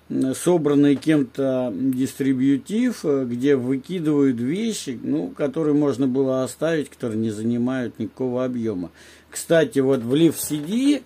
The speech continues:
который, м, э, на D V D собран был, вот, э,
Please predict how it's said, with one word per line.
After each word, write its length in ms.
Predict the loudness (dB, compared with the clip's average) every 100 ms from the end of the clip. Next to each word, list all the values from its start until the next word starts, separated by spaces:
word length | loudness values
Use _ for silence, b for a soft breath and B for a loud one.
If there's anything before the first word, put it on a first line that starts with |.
| _ -4
который, 720 | -4 0 2 4 2 0 -4
м, 300 | -8 -10 -8
э, 340 | -8 -8 -10 -12 B B B B
на 300 | -2 0 0
D 160 | 0
V 200 | 2 2
D 240 | 0 -2 -2
собран 640 | 0 4 4 2 -2 -2
был, 280 | -2 -2 -4 B B B
вот, 400 | -2 2 2 0 -4
э, 1200 | -4 -2 -2 -2 -2 -4 -6 -8 -10 -10 -14 -16